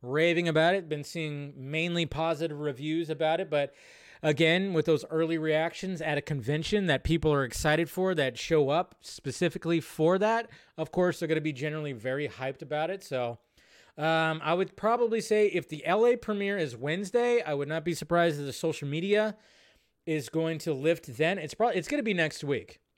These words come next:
Next week, we're gonna be most, I'm, I'm guessing that's when we're gonna be getting the embargo lift. We'll get the social media reactions, and then we'll get some full-on reviews. And brace yourselves, folks, because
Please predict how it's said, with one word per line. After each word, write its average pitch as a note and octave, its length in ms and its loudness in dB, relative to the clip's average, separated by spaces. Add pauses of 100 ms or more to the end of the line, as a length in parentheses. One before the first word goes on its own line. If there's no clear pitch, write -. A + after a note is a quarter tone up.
Next E3 360 -6
week, F#3+ 340 2
we're C#3+ 140 -12
gonna D3+ 160 -4
be C#3 160 -8
most, C#3+ 500 -8 (100)
I'm, D3+ 280 -4
I'm C#3 180 -8
guessing D3+ 380 0
that's C#3 200 -10
when C#3 140 -10
we're C3+ 80 -10
gonna B2+ 140 -10
be B2 100 -10
getting B2+ 320 -8 (400)
the C#3+ 80 -6
embargo C3 420 -2
lift. G#2+ 300 -8
We'll B2+ 80 -14
get C3+ 140 -6
the B2 80 -16
social D#3 360 -4
media D3 300 -2
reactions, C3+ 800 -4
and A2+ 140 -10
then A2+ 280 -10 (580)
we'll C3 140 -8
get B2+ 280 -8
some B2 180 -12
full-on C#3 360 -4
reviews. A2+ 540 -10
And G2+ 240 -12
brace A#3+ 320 2
yourselves, D#3+ 400 2
folks, C#3 360 -2
because C3 500 -8